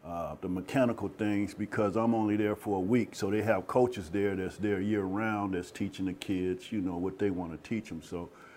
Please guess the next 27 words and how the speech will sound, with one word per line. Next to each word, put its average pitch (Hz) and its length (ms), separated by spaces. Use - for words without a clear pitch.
the - 80
part 123 280
I 123 180
enjoy 101 340
is 95 160
being 110 240
in 101 120
the 87 60
dugout 95 560
during 95 200
the 90 60
games, 95 720
um, 87 440
and 82 140
the 85 40
kids 104 360
start 95 320
to 95 80
come 104 260
up 95 180
to 107 120
you 95 100
and 90 100
ask 95 280
you - 60
questions 95 560
about 90 440